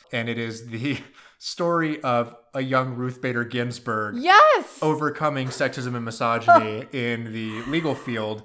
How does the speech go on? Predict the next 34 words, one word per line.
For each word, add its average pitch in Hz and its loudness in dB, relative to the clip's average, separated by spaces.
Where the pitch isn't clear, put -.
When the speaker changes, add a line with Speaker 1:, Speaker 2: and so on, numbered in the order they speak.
Speaker 2:
Oh, 294 -2
Speaker 1:
to 277 0
become 262 4
a - 4
Speaker 2:
no. 139 2
Speaker 1:
Supreme 127 -2
Court 104 -8
justice. 107 -10
Speaker 2:
Oh, 233 2
boy. 196 -2
Speaker 1:
Uh, 123 2
so 135 4
the 143 -4
writing's 156 2
on 135 2
the 127 0
wall 113 2
there 110 -2
a 104 -2
little 104 -8
bit, 104 -8
I 101 -8
think. 104 -14
A 120 -8
pretty 139 -6
obvious, 113 -4
I 120 -4
think, 110 -8
reason 113 -4
why 104 -2
that 104 -6
film 104 -4
may 101 -6
have, 101 -10